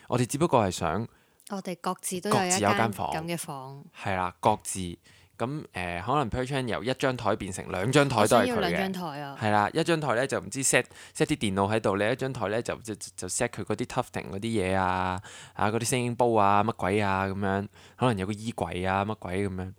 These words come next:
Speaker 1: 啊，衣櫃分開啦。咁我哋突然間講完之後，我諗，其實都唔係咁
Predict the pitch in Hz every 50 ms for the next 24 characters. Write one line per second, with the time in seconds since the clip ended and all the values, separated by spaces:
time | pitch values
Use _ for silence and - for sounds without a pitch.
0 | _ _ _ - _ _ - 113 95 107 117 117 101 - - 110 104 107 101 92
1 | 92 87 87 - - - - _ _ _ _ _ _ - - - _ _ _ _
2 | _ _ - - - - - - - - - - 269 269 240 147 127 - 101 87
3 | 87 120 143 156 - - _ _ _ _ _ - 117 127 120 98 110 110 101 92
4 | 90 87 - - _ _ _ _ _ _ _ _ _ _ _ _ - - - 101
5 | 87 113 110 98 - - - _ _ _ _ _ _ _ _ _ _ _ _ _
6 | _ _ 262 233 185 113 95 67 69 - - 101